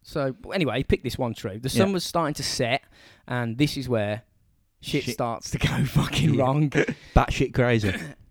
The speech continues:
Speaker 1: Like, next level, batshit
Speaker 2: Really?
Speaker 1: crazy. Yeah, yeah, yeah. So he'd been trying his best to get as much sleep as he could.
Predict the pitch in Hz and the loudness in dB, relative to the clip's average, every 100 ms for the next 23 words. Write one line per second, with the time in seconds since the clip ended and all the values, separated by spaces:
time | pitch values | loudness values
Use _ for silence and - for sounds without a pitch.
0 | 135 120 - 135 131 104 120 110 120 113 | -8 -8 -6 -4 -4 -4 -4 -2 -2 -2
1 | 117 110 120 120 95 113 113 135 120 113 | -2 2 6 6 4 -2 -2 -2 0 0
2 | 101 98 - - - 139 139 151 180 170 | -4 -8 -14 -20 -8 -4 -2 -2 0 0
3 | 165 - 120 123 - 117 120 107 110 117 | -2 -4 -2 -2 -4 -8 -8 -8 -10 -8
4 | 131 - - 117 110 101 98 - 78 - | -8 -8 -8 -8 -8 -10 -10 -12 -12 -14